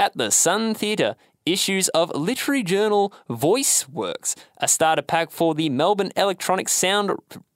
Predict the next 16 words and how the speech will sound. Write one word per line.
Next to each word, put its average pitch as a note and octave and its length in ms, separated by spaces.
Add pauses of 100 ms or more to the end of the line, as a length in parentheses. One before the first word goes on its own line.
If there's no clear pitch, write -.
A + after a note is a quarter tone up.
uh, C3 280
Melbourne G3 460
Electronic - 420
Sound G#3 440
Studio, F#3+ 420 (260)
plus C4 320 (200)
many C4 560
more D#3+ 460
prizes, C3+ 580
all A#3+ 240
kindly D#3+ 380
donated C3+ 540
by C3 200
local F#3 360
nam C#3+ 400
Melbourne E3 360